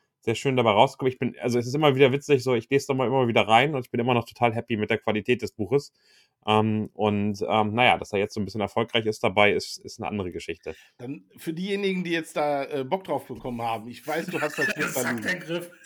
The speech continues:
Speaker 2: Zeig das doch mal eben.
Speaker 1: Das ist
Speaker 2: Ja,
Speaker 1: das Buch,
Speaker 2: äh,
Speaker 1: genau.
Speaker 2: das ist, äh, ne, den guten Mann, der da drauf ist, den kennt man ja nun mal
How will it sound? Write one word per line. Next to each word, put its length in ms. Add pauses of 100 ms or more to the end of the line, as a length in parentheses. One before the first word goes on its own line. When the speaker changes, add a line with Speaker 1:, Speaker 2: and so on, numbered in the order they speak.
(120)
Speaker 2:
Zeig 180
das 240
doch 220
mal 280
eben. 400 (160)
Speaker 1:
Das 180
ist 60
Speaker 2:
Ja, 60
Speaker 1:
das 140
Buch, 320
Speaker 2:
äh, 80
Speaker 1:
genau. 260
Speaker 2:
das 140
ist, 100
äh, 400
ne, 200
den 180
guten 420
Mann, 220
der 100
da 140
drauf 260
ist, 160
den 280
kennt 240
man 140
ja 120
nun 180
mal 360